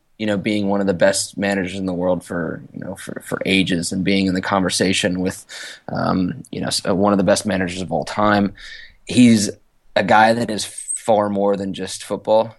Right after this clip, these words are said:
and he knows, he knows he can have a conversation to you about, uh, politics, he can have a conversation to you about history, and, um, and he knows so much about his team and his players, and it, it, and, and I think it speaks volumes of kind of the teams that he builds as well. He knows the players, and it's our job as well as scouts to,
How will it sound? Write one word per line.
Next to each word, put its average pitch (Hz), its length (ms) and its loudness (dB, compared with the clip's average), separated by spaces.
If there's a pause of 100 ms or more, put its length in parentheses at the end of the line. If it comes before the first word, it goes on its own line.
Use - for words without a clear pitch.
and 92 100 -10
he 95 60 -6
knows, 98 540 -2
he 104 140 -10
knows 104 640 -4
he 113 100 -6
can 123 100 0
have 110 100 0
a 98 40 -6
conversation 98 600 -4
to 101 120 -8
you 92 140 -2
about, 85 400 -2 (420)
uh, - 360 -2
politics, 113 680 2
he 101 80 -8
can 95 80 -6
have 92 100 -4
a 85 40 -10
conversation 90 600 -10
to 85 40 -8
you 87 40 -8
about - 200 -6
history, 101 800 0
and, 95 320 -4 (340)
um, 87 360 -4
and 120 120 4
he 123 60 8
knows 135 280 6
so 139 140 4
much 120 220 2
about 101 260 4
his 98 160 -8
team 117 320 -4
and 104 60 -4
his 98 140 -6
players, 101 440 2
and 101 120 -4
it, 101 120 -6
it, 98 220 -6
and, 98 380 0
and 113 100 0
I 113 40 4
think 127 180 0
it 107 100 0
speaks 107 240 -2
volumes 98 720 0
of 90 300 -4
kind 101 180 -4
of 85 80 -4
the 85 80 -6
teams 101 300 -6
that 92 100 -4
he 85 60 -4
builds 90 340 -4
as - 140 -10
well. 92 260 4
He 101 100 -4
knows 104 280 0
the 98 60 -4
players, 95 460 0
and 98 100 0
it's 95 120 0
our 110 180 6
job 101 300 4
as 95 100 -6
well 95 320 -2
as 92 80 -10
scouts 95 460 -2
to, 92 260 -2